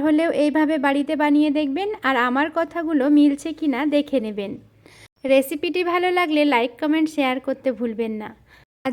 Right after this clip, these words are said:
যারা Facebook পেজ থেকে দেখছেন তারা অবশ্যই আমার পেজটি ফলো করে দেবেন।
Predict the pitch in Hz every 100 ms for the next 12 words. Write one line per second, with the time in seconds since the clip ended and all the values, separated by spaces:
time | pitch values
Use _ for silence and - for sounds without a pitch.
0 | 233 285 294 294 269 294 311 320 320 311
1 | 330 330 330 320 320 311 294 294 277 240
2 | 262 262 330 320 294 294 262 254 269 -
3 | 233 226 233 226 220 208 214